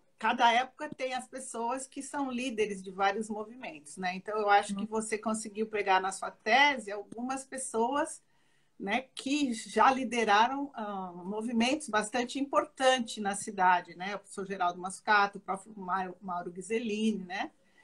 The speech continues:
Speaker 1: Mas
Speaker 2: Uhum.
Speaker 1: o bacana é que eu acho que esse tema de hoje provocou alguma coisa nas pessoas, porque também tem, por exemplo, professora que foi da minha academia que tá aqui dentro, a Leni.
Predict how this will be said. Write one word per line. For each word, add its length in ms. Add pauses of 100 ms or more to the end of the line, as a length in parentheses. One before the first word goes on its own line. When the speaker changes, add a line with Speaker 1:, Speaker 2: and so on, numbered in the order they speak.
(280)
Speaker 1:
Mas 420
Speaker 2:
Uhum. 180 (320)
Speaker 1:
o 80
bacana 680
é 80
que 300
eu 120
acho 220
que 80
esse 200
tema 520 (160)
de 200
hoje 460 (340)
provocou 640
alguma 400
coisa 320
nas 180
pessoas, 460
porque 280
também 480
tem, 240
por 180
exemplo, 280
professora 640
que 120
foi 140
da 120
minha 200
academia 520
que 120
tá 100
aqui 200
dentro, 360
a 20
Leni. 560